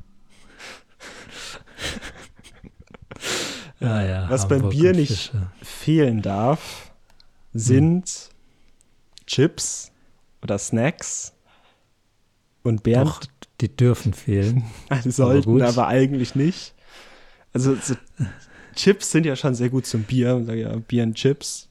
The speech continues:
Speaker 2: So. Und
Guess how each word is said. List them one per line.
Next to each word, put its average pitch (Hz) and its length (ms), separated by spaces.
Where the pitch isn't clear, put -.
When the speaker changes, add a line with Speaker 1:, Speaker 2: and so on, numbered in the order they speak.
Speaker 2:
So. 143 280
Und 123 680